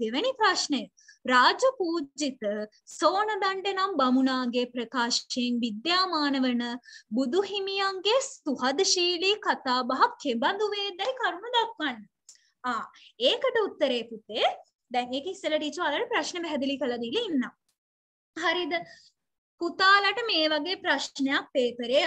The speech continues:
ආවොත් උත්තර ලියන්න ඕන මෙන්න මෙහෙමයි. හරිද? දැන් මේ ප්‍රශ්න තියෙන්නේ ඔන්න ටීචර් හයිලයිට් කරනවා. කරුණු දක්වන්න කියලානේ. හරිද? එතකොට ඔයාලට මෙතන තියෙන්නේ පැහැදිලි කරන්න කියලා නෙමෙයි. හරිද? විස්තර කරන්න කියලාත් නෙමෙයි.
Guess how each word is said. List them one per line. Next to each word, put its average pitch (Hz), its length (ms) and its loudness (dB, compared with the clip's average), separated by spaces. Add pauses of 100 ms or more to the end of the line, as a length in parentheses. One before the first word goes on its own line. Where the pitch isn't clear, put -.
(100)
ආවොත් 294 360 -2
උත්තර 381 300 -6
ලියන්න 339 400 -4
ඕන 453 240 -2
මෙන්න 381 240 -2
මෙහෙමයි. 311 360 -2 (400)
හරිද? 339 360 -2
දැන් 247 240 2
මේ 392 240 0
ප්‍රශ්න 359 400 -2
තියෙන්නේ 294 500 0 (360)
ඔන්න 285 200 0
ටීචර් 392 360 0
හයිලයිට් 359 600 0
කරනවා. 285 400 0 (300)
කරුණු 320 480 0
දක්වන්න 370 600 0
කියලානේ. 349 400 0 (420)
හරිද? 294 280 0 (440)
එතකොට 320 340 -4
ඔයාලට 302 360 4
මෙතන 285 300 -2
තියෙන්නේ 302 320 -2
පැහැදිලි 294 480 -2
කරන්න 311 400 0
කියලා 302 280 0
නෙමෙයි. 285 380 -2 (380)
හරිද? 320 260 0 (420)
විස්තර 320 460 2
කරන්න 349 260 2 (100)
කියලාත් 320 360 2
නෙමෙයි. 269 240 0